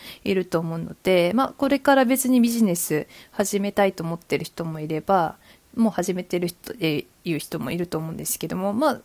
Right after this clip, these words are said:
あの、誰でもウェルカム、言ってみれば。なので、あの、ちょっとでも興味ある人は、あの、ぜひぜひ、あの、私の方に連絡してもらえたらなっていうふうに思っています。はい。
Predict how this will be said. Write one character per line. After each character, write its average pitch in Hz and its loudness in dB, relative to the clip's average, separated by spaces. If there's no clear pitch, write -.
あ 220 4
の、 220 2
誰 214 8
で 247 12
も 233 4
ウ 226 6
ェ 226 8
ル 196 4
カ 165 -4
ム、 156 -8
言 190 -2
っ - -18
て 196 2
み 196 4
れ 170 -2
ば。 170 -4
な 208 6
の 165 0
で、 165 6
あ 214 4
の、 208 2
ち 262 0
ょ 262 2
っ - -6
と - -4
で 170 4
も 165 -2
興 180 -2
味 170 -2
あ 170 2
る 160 -2
人 - -8
は、 165 0
あ 208 -2
の、 185 -2
ぜ 196 -2
ひ 180 -4
ぜ 170 -4
ひ、 151 -4
あ - -4
の、 175 -4
私 180 -2
の 185 -4
方 170 -4
に 160 -8
連 170 -4
絡 170 -4
し - -10
て 170 -4
も 190 -2
ら 180 0
え 180 0
た 175 0
ら 160 -4
な 156 -4
っ 151 -8
て - -6
い 160 -2
う - -8
ふ 165 -8
う 160 -4
に - -8
思 170 -4
っ 160 -12
て - -8
い 180 0
ま 160 0
す。 - -6
は 180 2
い。 165 -2